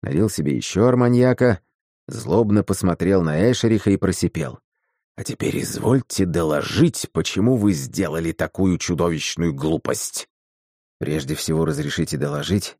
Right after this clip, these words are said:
тихо сказал Эшерих, «что за этим человеком постоянно наблюдают двое опытных полицейских агентов. Думаю, рано или поздно он навестит своего заказчика, автора открыток.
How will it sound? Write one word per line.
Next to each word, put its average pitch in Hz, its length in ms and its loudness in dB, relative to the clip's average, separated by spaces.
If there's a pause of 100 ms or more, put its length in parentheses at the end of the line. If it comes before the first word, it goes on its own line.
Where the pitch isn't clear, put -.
тихо - 260 -6
сказал 71 400 -6
Эшерих, - 500 -10 (480)
«что - 200 -4
за 67 140 -4
этим 78 240 -2
человеком 76 560 -2
постоянно 76 640 -2
наблюдают 76 600 -2
двое 78 340 -2
опытных 78 480 -4
полицейских - 600 -4
агентов. 76 560 -8 (960)
Думаю, 90 400 0
рано 87 220 0
или 82 200 2
поздно 80 460 -2
он 80 160 0
навестит 80 500 0
своего 80 340 0
заказчика, 73 720 -4
автора - 300 -4
открыток. - 540 -6